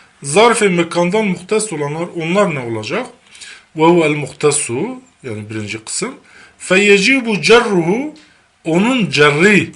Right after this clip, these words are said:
vaciptir. Yani biz onu cer edeceğiz. Neyle? Bi harfi cerrin, bir cer harfiyle, yedullu alel muradi,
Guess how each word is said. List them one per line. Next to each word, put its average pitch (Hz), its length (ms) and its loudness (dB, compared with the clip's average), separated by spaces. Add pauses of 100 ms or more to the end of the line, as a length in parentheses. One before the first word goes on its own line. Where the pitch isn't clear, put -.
(120)
vaciptir. 107 540 -8
Yani 170 240 -4
biz 165 120 -6
onu 190 200 -4
cer 156 200 2
edeceğiz. 120 420 -6
Neyle? 220 380 0 (420)
Bi 165 120 -2
harfi 185 440 0
cerrin, 170 520 4 (500)
bir 175 240 -2
cer 185 300 4
harfiyle, 139 500 -6
yedullu 180 720 0
alel 185 240 2
muradi, 156 680 2